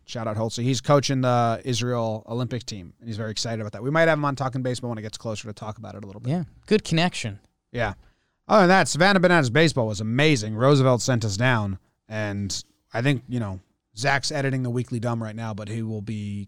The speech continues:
Speaker 1: coming out with, uh, a lot of clips from it at the end of this week or starting next week. And if you're down, if you're driving to Carolinas, if you're going to Savannah, if you,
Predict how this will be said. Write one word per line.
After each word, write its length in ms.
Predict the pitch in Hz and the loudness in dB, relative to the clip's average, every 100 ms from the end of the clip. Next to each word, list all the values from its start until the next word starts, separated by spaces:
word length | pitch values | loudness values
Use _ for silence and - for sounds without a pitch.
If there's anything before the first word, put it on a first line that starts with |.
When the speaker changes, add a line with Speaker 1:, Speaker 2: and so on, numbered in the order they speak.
| - | -6
Speaker 1:
coming 280 | 131 120 117 | -4 -4 -4
out 160 | 110 | -6
with, 180 | 104 - | -8 -10
uh, 240 | 107 98 98 _ _ _ _ _ | -8 -8 -8 _ _ _ _ _
a 60 | 131 | 2
lot 180 | 175 214 | 6 6
of 80 | - | 4
clips 420 | - 165 - - _ | 2 2 2 -8 _
from 300 | - 143 127 | 0 2 2
it 140 | 101 _ _ - | -4 _ _ -18
at 80 | 107 | -8
the 120 | 131 | -4
end 120 | 131 | -2
of 60 | 123 | -2
this 160 | 123 | -2
week 200 | 127 123 | 0 0
or 60 | 117 | 0
starting 280 | - 117 113 | -2 -2 -4
next 220 | 113 - | -6 -6
week. 200 | 110 107 | -8 -6
And 240 | 104 98 _ _ - | -8 -10 _ _ -8
if 140 | 131 | -2
you're 80 | 143 | 0
down, 440 | 127 156 175 175 | 4 4 6 4
if 120 | 139 120 | 0 -6
you're 80 | |
driving 400 | 107 135 139 143 | -6 0 2 2
to 240 | 135 113 101 _ _ _ 117 | 2 -2 -4 _ _ _ -16
Carolinas, 680 | - 113 107 180 214 214 143 | -6 -4 2 4 4 4 0
if 120 | 127 | -2
you're 80 | 107 | -4
going 240 | 127 123 | -2 -2
to 60 | 104 | -4
Savannah, 760 | 113 95 160 220 214 185 139 | -6 0 2 4 4 4 4
if 160 | 120 110 | -2 -6
you, 200 | 117 107 | -8 -8